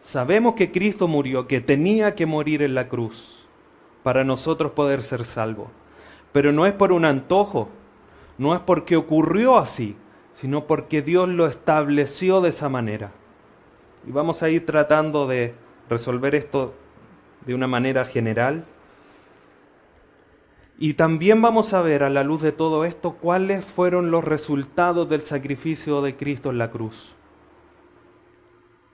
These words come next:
¿Cómo es que a través de este sacrificio hoy día podemos ser llamados hijos de Dios? Entonces veíamos ahí en Génesis, Génesis tres veintiuno, el primero que tenía que morir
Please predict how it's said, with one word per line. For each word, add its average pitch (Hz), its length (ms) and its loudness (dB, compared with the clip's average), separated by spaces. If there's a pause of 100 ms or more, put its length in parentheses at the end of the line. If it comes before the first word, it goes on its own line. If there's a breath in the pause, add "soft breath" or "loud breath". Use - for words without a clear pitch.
(680)
¿Cómo 160 280 0
es 160 120 -2
que 165 100 -2
a 147 60 -2
través 143 320 2
de 151 60 4
este 147 180 -2
sacrificio 131 880 -6 (1000 soft breath)
hoy 135 220 0
día 131 500 -2
podemos 139 440 -2
ser 139 240 -4
llamados 135 560 -6 (100)
hijos 139 340 -6
de 110 120 -6
Dios? 101 480 -16 (1400)
Entonces 151 280 -2
veíamos 170 440 2
ahí 160 200 2
en 165 80 0
Génesis, 151 540 -2 (180)
Génesis 156 420 -2
tres 156 200 2
veintiuno, 147 680 -2 (720 loud breath)
el 147 200 4
primero 170 580 4
que 190 100 -2
tenía 175 460 0
que 165 100 0
morir 139 440 -2